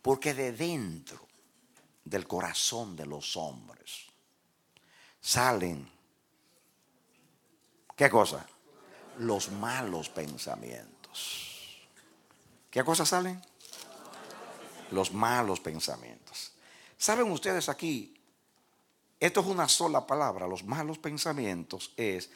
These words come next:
las maquinaciones, se puede traducir esta palabra. Nacen las maquinaciones.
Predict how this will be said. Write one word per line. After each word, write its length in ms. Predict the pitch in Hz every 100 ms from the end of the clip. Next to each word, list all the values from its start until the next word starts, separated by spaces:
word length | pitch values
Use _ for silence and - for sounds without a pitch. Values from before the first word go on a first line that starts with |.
| - - -
las 320 | 123 120 110
maquinaciones, 1300 | 123 117 110 - - 135 123 104 - 143 170 117 80 80
se 120 | 87
puede 300 | - 101 98 - - -
traducir 480 | 87 87 82 92 82
esta 260 | - 73
palabra. 380 | - 78 69 - - _
Nacen 340 | 98 117 - 110
las 220 | 101 -
maquinaciones. 1200 | 95 90 - 85 85 80 78 - 92 98 69 64